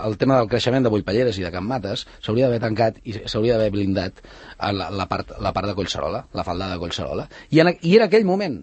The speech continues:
perquè si, si en aquell moment s'hagués impactat, i possiblement s'hagués impactat alguns tipus d'expropiacions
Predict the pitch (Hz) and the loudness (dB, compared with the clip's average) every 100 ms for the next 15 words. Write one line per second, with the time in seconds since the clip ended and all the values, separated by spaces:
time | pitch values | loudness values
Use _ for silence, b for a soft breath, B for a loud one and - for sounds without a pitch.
0 | - _ _ _ 127 113 123 127 117 B | -16 _ _ _ -8 -4 -2 -2 -4 B
1 | B - 135 135 170 220 208 175 160 139 | B -2 2 4 4 4 4 2 2 2
2 | 151 120 110 151 156 - - 107 - 135 | -2 -2 -2 2 0 0 -4 -6 0 2
3 | 220 214 185 185 - 143 143 123 113 131 | 2 4 4 4 2 0 0 -2 0 0
4 | 117 117 123 - 127 117 107 - 110 104 | 0 0 -2 -2 -4 -2 -2 -4 -4 -4
5 | 113 107 101 | -2 -2 -4